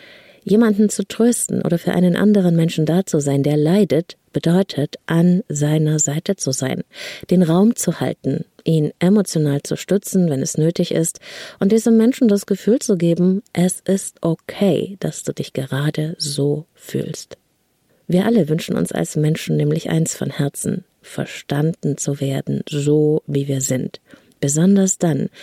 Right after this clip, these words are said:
wenn wir uns schwach und verletzlich fühlen.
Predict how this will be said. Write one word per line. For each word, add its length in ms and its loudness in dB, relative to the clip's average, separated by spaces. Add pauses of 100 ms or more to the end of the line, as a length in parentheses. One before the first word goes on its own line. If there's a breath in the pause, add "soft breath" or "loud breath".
(200 loud breath)
wenn 160 2
wir 140 0
uns 240 -4
schwach 500 -4
und 220 -6
verletzlich 520 -6
fühlen. 340 -2